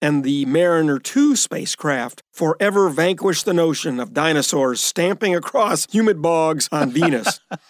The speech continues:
It was Mars or bust. Mercury was just too close to the sun, and it was believed that beyond the asteroid belt laid a no microbes land of gas giants and frozen moons.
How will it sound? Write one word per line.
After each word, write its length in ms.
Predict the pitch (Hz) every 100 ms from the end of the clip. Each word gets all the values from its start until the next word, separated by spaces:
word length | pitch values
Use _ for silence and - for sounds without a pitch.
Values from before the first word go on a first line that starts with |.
| _ _ _
It 140 | 180 165
was 200 | 175 165
Mars 600 | 151 180 202 202 202 -
or 160 | 180 165
bust. 540 | 139 151 113 - - - - - -
Mercury 480 | 190 226 - 143 131
was 240 | 131 131
just 340 | - 156 131 -
too 180 | 247 277
close 300 | - 180 160
to 100 | 170
the 100 | 139
sun, 480 | - 185 160 123 143 - - - -
and 120 | 143
it 80 | -
was 160 | 151
believed 580 | 127 196 262 269 262 208 -
that 180 | 180 -
beyond 480 | 147 175 233 277 269
the 140 | 214
asteroid 720 | 170 202 196 - 170 151 143
belt 320 | 135 139 139 - _
laid 340 | 160 170 165 165
a 200 | 160 135
no 400 | 127 185 208 202
microbes 800 | 180 180 175 175 160 156 139 117
land 520 | 151 156 156 151 151
of 200 | 139 113
gas 360 | 147 160 151 -
giants 560 | 156 143 139 127 - -
and 140 | 175
frozen 480 | - 147 131 120 127
moons. 580 | 135 131 107 90 85